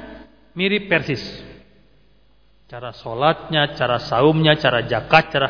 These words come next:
hajinya, pemahamannya mirip persis. Tapi satu tadi yang anehnya,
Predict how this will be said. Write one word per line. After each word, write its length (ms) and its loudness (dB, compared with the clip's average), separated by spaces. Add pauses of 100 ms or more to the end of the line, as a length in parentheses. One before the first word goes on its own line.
(120)
hajinya, 880 4
pemahamannya 1200 6
mirip 160 6
persis. 320 2 (1500)
Tapi 600 -8 (200)
satu 400 2 (320)
tadi 280 2 (480)
yang 160 -4
anehnya, 400 -2